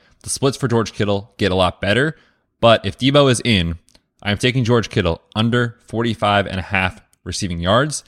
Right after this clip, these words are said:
The Saints are number one in D V O A to opposing tight ends. They've allowed one tight end to go over this line all year.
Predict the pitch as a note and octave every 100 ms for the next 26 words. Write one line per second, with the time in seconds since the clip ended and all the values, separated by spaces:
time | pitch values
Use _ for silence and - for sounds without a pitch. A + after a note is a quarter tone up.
0 | _ _ _ _ _ - G2+ - D3 G2+
1 | - - G#2 B2 B2+ B2 A2 A2 A2 G2+
2 | G2 F#2+ - - G2 F#2+ F2+ F#2 F#2+ G#2+
3 | G#2 - _ _ _ _ _ - G#2+ A#2
4 | A2 G2+ - F2+ A#2+ C3 C3 A2+ G2 F2
5 | F#2 F#2+ - A2+ G2 F2+ - E2+ E2+ E2+
6 | - F#2+ B2 B2 G2 F2+